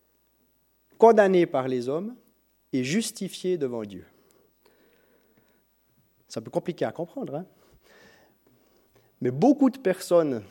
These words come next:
qui sont, par exemple, dans nos prisons, ont rencontré le Seigneur et sont considérées comme justes par Dieu.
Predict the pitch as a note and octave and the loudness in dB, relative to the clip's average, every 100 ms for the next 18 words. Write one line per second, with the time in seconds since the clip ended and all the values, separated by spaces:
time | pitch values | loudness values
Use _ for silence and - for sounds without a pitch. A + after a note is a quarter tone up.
0 | - - _ _ _ - D#3 - D3 B2+ | -20 -20 _ _ _ -10 -8 -2 -2 -2
1 | G#2 - _ _ _ _ _ _ B2 B2+ | -6 -16 _ _ _ _ _ _ -2 0
2 | C3 B2+ B2 A#2 G#2+ G2 C3+ D#3+ - C#3 | 2 0 0 -4 -4 -6 -2 -2 -4 -12
3 | A2+ C3+ A3+ - _ - B2 F3+ G3 F3+ | -6 -6 -6 -12 _ -8 -2 0 0 -4
4 | - C#3+ - A#2 A2+ B2+ G#3+ - _ _ | -6 -8 -8 -8 -8 -8 -12 -18 _ _
5 | _ _ _ _ _ _ _ _ - A3+ | _ _ _ _ _ _ _ _ -2 0
6 | F3 - C#3 C#3+ C#3 D#3 A3+ C#3 C3 E3 | 0 -2 -4 -4 -4 -4 -4 -6 -4 -4
7 | B3 - - D#3 F3+ B3+ | -6 -8 -8 -8 -8 -10